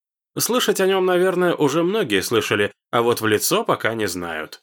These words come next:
Может, ордена к нему уважение добавит. Штерн уже сидел в своём кабинете. Зашёл к нему поздороваться и за указаниями. «Сегодня народу будет мало»,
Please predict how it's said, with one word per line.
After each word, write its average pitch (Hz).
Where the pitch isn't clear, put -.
Может, 120
ордена 113
к -
нему 101
уважение 120
добавит. 82
Штерн 160
уже 156
сидел 180
в 202
своём 120
кабинете. 95
Зашёл 175
к -
нему 156
поздороваться 180
и 220
за 185
указаниями. 85
«Сегодня 190
народу 170
будет 107
мало», 92